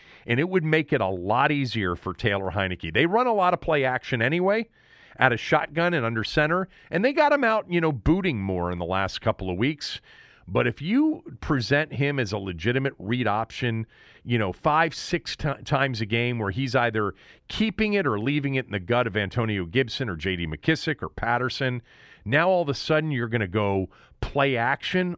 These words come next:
off of read option. It's gonna be easier for him. He's gonna have bigger windows. He's not gonna have to necessarily throw people open. It's not what he does well.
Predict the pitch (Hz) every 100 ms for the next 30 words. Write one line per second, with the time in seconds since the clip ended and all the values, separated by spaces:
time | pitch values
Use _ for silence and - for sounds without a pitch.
0 | - 147 160 175 147 170 170 165 180 -
1 | 190 180 175 _ - - - _ 147 -
2 | - - 160 151 - - 180 151 143 104
3 | 95 - 85 - 185 220 135 65 - _
4 | _ _ _ _ - 131 - 185 180 139
5 | 143 117 90 - 208 180 156 120 139 208
6 | 165 85 57 - 113 107 151 175 - 180
7 | 156 147 - 147 147 - 127 156 139 131
8 | 110 - 135 160 170 - 143 123 123 170
9 | - 98 85 139 143 151 151 117 117 92
10 | 110 156 156 73